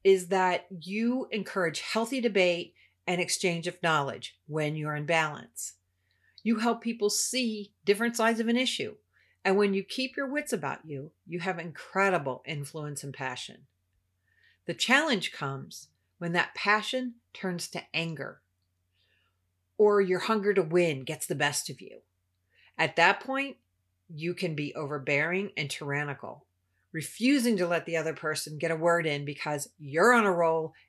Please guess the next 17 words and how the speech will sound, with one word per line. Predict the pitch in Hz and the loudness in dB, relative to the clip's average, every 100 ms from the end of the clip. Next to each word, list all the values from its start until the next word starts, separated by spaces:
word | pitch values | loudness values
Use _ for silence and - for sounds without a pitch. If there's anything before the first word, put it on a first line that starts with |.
| _ | _
and | 143 131 131 | -4 -4 -2
you're | 160 | 0
not | 185 190 | 2 0
stopping | - 160 151 165 | 0 -2 -2 -4
for | 147 151 | -2 -2
anybody. | 131 135 - - - _ _ _ _ _ _ _ _ _ _ _ _ _ _ _ _ _ | -2 -6 -16 -18 -20 _ _ _ _ _ _ _ _ _ _ _ _ _ _ _ _ _
Well, | 196 | 2
that | 190 220 | 4 4
can | - 180 | 2 0
work | 180 175 - | 0 0 -6
beautifully | 139 277 403 - 151 | 0 2 0 -2 -4
when | 165 147 | -4 -6
you're | 139 | -6
campaigning | 143 151 143 156 151 139 | -6 -6 -6 -6 -8 -8
for | - | -8
a | 123 | -8
cause. | - 208 196 - - - - | -4 -4 -2 -2 -6 -16 -16